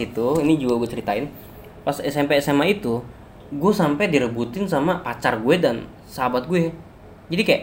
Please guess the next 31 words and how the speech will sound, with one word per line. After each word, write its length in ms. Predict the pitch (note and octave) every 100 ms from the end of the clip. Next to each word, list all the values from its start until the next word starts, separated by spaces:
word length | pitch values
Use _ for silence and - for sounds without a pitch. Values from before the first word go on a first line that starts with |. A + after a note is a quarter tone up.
| -
dua-duanya 300 | C#3 C#3 E3 B3
ini 20 |
sahabat 320 | C#4+ A3 C#3 B2
gue, 320 | F3+ B2 C#3+
cuma 160 | C#3+
gue 140 | F#3 E3+
pacarin 480 | - D3 E3+ D#3 D3
satu. 560 | D3 B2 D3+ C#3 - - - -
Yang 160 | B2+ A#2
satunya 320 | A2+ A#2 F#3
juga 160 | E3 A2+
naksir 240 | A2 -
gue, 140 | B2 F3+
gue 80 | B2+
baperin 400 | A2+ A2+ E3 C#3
katanya. 320 | B2 G#2+ F#2+ - - -
Karena 160 | B2 C#3+
mereka 240 | D3+ D#3
ribut 320 | C3+ A#2 -
kayak, 320 | A#2 A2 - - - - - - -
eh, 380 | A#2 A2+ G#2+ G#2+
labrak-labrakan, 1400 | A#2+ A#2 A2+ A#2 A2 A2 G#2+ - C3+ F3+ A3 G3 - -
dan 240 | B2+ B2
ada 80 | B2
gue 220 | B2+ F#3
di 80 | D#3+
situ, 320 | C#3 - C#3
dan 160 | B2+ B2
gue 80 | G3+
cuma 240 | F3+ D#3
diem 160 | C3